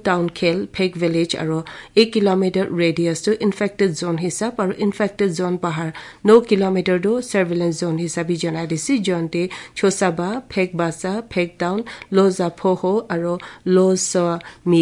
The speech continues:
খান মিলাই কিনে আছে। এইটো কাৰণে চিফ ভেটেনাৰী অফিচাৰ পৰা গাউৰী কাটিয়া, গাউৰী আৰু গাউৰী বাচ্চা খান দুচৰা জাগা দি লৈ যা আৰু দুচৰা জাগা পৰা আনিয়া গাউৰী আৰু গাউৰী মাংস খান ইনফেক্টেড জ'ন আৰু চাৰ্ভেলেঞ্চ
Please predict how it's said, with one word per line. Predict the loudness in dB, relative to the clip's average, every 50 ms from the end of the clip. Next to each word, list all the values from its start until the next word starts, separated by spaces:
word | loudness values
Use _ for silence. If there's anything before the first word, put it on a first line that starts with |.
| 4 2
খান | -2 -4 -2 0 -2
মিলাই | -2 0 0 -2 -2
কিনে | -2 -4 -4 -4 -6
আছে। | -2 0 0 0 0 -2 -8 -14 -18 -20 -4 _ 4
এইটো | 6 6 6 6
কাৰণে | 4 4 4 4 2 2 0
চিফ | 2 2 2 0 -2 -10 -14 -10 -2 0
ভেটেনাৰী | 0 0 2 2 2 4 4 4 2 2 0 -2 -4
অফিচাৰ | -2 -4 -4 -4 -2 -2 -2 -2 -2
পৰা | -4 -4 -4 -4 -8 -10 -14 _ -20 -20 -20 -14 -2 4 6
গাউৰী | 8 8 8 6 6 4
কাটিয়া, | 2 2 4 4 2 2 2 0 -4 -4 -2 0
গাউৰী | 2 4 4 4 4 2 2 2
আৰু | 0 0 0 0 0
গাউৰী | 0 2 4 4 2 2
বাচ্চা | 0 -2 -2 -4 -4 -2
খান | -2 -2 0 0
দুচৰা | 0 0 0 0 2 2 2 2 0
জাগা | 0 0 0 -2 -2 0
দি | -2 -2 -2 -2 -2
লৈ | 0 0 -2 -2 -2
যা | -2 -4 -4 -4 -2 -2 -2
আৰু | 0 0 -2 -4 -6 -10 -16 -14 0 4
দুচৰা | 4 6 6 6 6 6 6 6
জাগা | 4 2 2 0 -2 0
পৰা | -2 -2 -2 -2
আনিয়া | -2 -2 -2 -2 -2 -2 -4 -6 -8 -12 -16 -16 -18 -12 _ 0 4
গাউৰী | 4 4 6 4 4 2 2 2 0
আৰু | 0 0 0 0
গাউৰী | 0 0 0 0 0 0
মাংস | -2 -2 -2 -2 -2 -4 -2
খান | -2 -2 -2 -2 0 -2
ইনফেক্টেড | -2 0 0 -4 -4 0 0 -2 -2 -2 -2
জ'ন | -2 -2 -2 -2 -4 -2 -2
আৰু | -2 -2 -2 0 2
চাৰ্ভেলেঞ্চ | 2 2 4 4 2 4 2 0